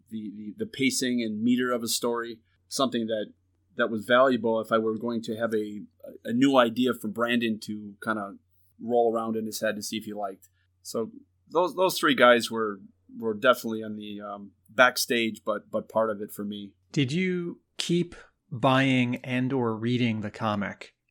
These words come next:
Speaker 2: after Jerwa's run ended and the next run started?
Speaker 1: I didn't. Um, I think I was,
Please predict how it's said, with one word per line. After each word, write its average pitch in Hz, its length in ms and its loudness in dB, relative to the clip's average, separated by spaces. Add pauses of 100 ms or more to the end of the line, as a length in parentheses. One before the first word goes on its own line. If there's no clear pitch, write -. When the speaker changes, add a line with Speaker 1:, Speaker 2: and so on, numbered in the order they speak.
(120)
Speaker 2:
after 110 640 0 (480)
Jerwa's 117 400 4
run 113 180 2
ended 110 540 0
and 101 320 -4
the 113 80 -4
next 107 340 -2
run 107 240 -2
started? - 400 -8 (380)
Speaker 1:
I 208 460 4 (260)
didn't. 123 380 0 (220)
Um, 139 460 0
I 170 280 -2
think 151 280 -6
I 131 80 8
was, 120 540 -4